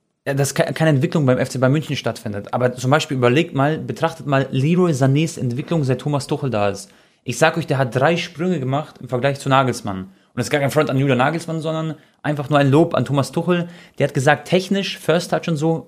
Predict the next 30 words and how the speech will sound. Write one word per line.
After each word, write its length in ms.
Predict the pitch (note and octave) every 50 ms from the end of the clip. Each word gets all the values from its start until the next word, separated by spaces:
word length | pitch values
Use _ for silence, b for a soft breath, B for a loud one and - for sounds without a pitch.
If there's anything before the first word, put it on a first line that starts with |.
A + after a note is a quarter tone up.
| _ -
müssen 200 | C3+ B2+ - E3+
wir 60 | D#3
noch 120 | D3+ C3+
ein 60 | C3+
bisschen 240 | C3+ D3 - D#3 C#3+
an, 260 | - C3+ C3 B2+ B2+ -
ähm, 300 | - A#2+ B2+ B2+ B2 B2+ A2
Sané 340 | A#2 C3 B2+ C3 B2 -
feilen. 440 | - C#3+ C#3+ D#3 E3+ F3+ F#3+ F#3 B B B B B B
Wenn 120 | C3 C3 D3
das 160 | G#3 G#3+ G#3+
alles 280 | - - D#3+ D#3+ D#3 -
hinkriegt, 320 | F#3 F#3 F#3 F#3 F3 -
dann 80 | C#3 C#3+
ist 100 | - -
er 60 | C#3
ein 60 | B2+
Weltspieler. 580 | C#3 D3+ C#3 - - - G#2+ G#2 G2 - - b b b b b
Und 100 | - A#2
genau 140 | B2 C3+ C#3+
das 100 | C3+ C3+
ist 160 | F3+ F3+ -
er 80 | E3 -
aktuell. 380 | - A#2 - - A#2+ A2+ G#2+ G2+
Sein 160 | A#2+ A2 G#2+
First 260 | - E3 D3 C#3 -
Touch 160 | D#3 D3 -
ist 80 | C3+ -
besser 220 | D3 C#3 - C#3
geworden. 480 | A#2+ B2 A#2+ B2+ B2+ B2+ B2 B2+ B2